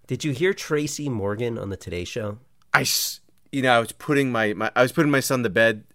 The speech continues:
Speaker 2: uh, before. He likes me to sit, you know, sit in there and play music, like, on my phone or whatever while he goes to bed. So I usually scroll Twitter,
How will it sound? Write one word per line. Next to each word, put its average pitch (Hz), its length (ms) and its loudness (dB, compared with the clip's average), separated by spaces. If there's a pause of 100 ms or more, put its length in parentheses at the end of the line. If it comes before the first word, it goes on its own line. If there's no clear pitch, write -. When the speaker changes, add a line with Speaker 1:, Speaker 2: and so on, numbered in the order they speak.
(120)
Speaker 2:
uh, 101 340 4
before. 104 440 0
He 104 100 -2
likes 101 200 -2
me 98 60 -6
to 82 80 -8
sit, - 340 -6
you 95 160 -6
know, 87 80 -6
sit 113 220 -8
in 107 40 -8
there 101 140 -2
and 90 100 -6
play 95 200 -6
music, 90 420 -8
like, 85 220 -8
on 85 80 -10
my 85 100 -6
phone 95 340 -6
or 101 60 -6
whatever 101 240 -2
while 90 120 -2
he 87 120 -6
goes 90 240 -8
to - 80 -14
bed. 92 240 -4
So 101 80 -4
I 107 60 0
usually 107 260 -6
scroll 95 320 -6
Twitter, 131 420 -2